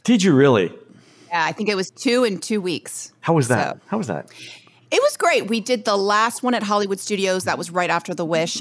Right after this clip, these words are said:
Speaker 2: And then we just did a day trip. We're about three and a half hours from Walt Disney World.
Speaker 1: Right.
Speaker 2: So we did a day trip up to do the first one at Animal Kingdom. So it was a lot of fun.
Speaker 1: So these are the, the D V C events that happen at, uh, different parks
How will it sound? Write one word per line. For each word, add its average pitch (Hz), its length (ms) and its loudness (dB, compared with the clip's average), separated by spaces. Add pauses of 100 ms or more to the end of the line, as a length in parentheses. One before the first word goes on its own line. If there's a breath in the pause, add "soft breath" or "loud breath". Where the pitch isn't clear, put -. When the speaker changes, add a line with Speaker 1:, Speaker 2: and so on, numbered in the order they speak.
Speaker 2:
And 175 200 -2
then 175 220 0
we 175 120 -4
just 175 180 -6
did 185 120 -2
a 180 40 -2
day 160 220 -4
trip. 156 260 -6
We're 185 160 2
about 185 360 0
three 190 160 -4
and 190 60 -4
a - 20 -2
half 165 200 -2
hours 175 380 0
from 233 240 -4
Walt 226 160 0
Disney 240 240 -6
World. 240 320 0
Speaker 1:
Right. 180 140 -2 (180 loud breath)
Speaker 2:
So - 160 -6
we 185 140 -2
did 196 160 -4
a 180 80 -2
day 180 200 -2
trip 175 440 -2
up 175 160 -2
to - 100 -10
do 170 220 -6
the 165 100 -4
first 185 380 -4
one 165 100 -2
at 151 100 -2
Animal 151 320 -2
Kingdom. 160 440 -6
So - 180 -2
it 180 80 0
was 220 120 -6
a 330 40 -6
lot 359 140 0
of 294 60 -10
fun. - 420 -6
Speaker 1:
So - 120 2
these 220 200 4
are - 20 -4
the, 160 140 4
the 110 240 2
D 113 220 -2
V 135 100 4
C 131 180 4
events 98 380 2
that 98 100 0
happen 92 500 -2
at, 85 300 -6
uh, 92 160 0
different 92 280 -6
parks - 220 -4